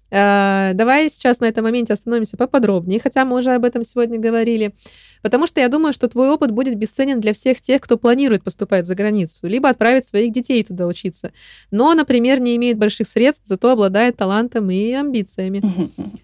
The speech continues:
Speaker 1: Ну и потому что, на мой взгляд, всё равно этот процесс, наверное, плюс-минус одинаковый во всех странах мира.
Speaker 2: Да. <laughs>
Speaker 1: Поступление, получение какого-то гранта и так далее. Давай, э, подробно на этом остановимся.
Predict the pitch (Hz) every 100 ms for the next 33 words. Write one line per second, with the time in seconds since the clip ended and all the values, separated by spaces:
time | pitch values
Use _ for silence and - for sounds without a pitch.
0 | _ 285 320 247 233 240 285 247 233 240
1 | 240 214 240 - 202 208 220 196 - 196
2 | - 233 - 190 202 208 185 202 - 208
3 | 220 214 180 190 214 220 208 180 180 214
4 | - 202 196 - 208 165 165 _ _ _
5 | 170 156 - _ - 208 190 185 196 -
6 | 214 233 262 311 294 214 202 208 202 220
7 | 208 190 196 190 190 220 262 233 190 202
8 | 190 185 175 175 208 240 214 190 185 180
9 | 185 208 214 185 190 196 180 - 208 185
10 | 170 -